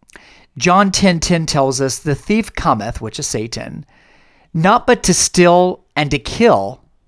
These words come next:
and to destroy. But God says, 'I have come that you may have life and that you may have it more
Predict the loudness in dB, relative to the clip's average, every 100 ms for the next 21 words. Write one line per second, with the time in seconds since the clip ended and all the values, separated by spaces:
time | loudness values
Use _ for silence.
0 | _ _ _ _ _ -2 0 2 2 2
1 | 2 2 2 0 -4 _ _ _ _ _
2 | _ -4 -2 2 2 2 2 2 2 0
3 | 0 2 2 2 -2 -6 -6 -8 -12 -16
4 | _ _ _ _ _ _ _ _ _ -2
5 | 0 2 4 4 4 0 -2 0 2 2
6 | 0 -8 -20 -20 _ _ _ _ _ _
7 | -6 -4 -4 -4 -2 4 4 4 0 0
8 | 0 0 -2 -4 0 2 2 2 -4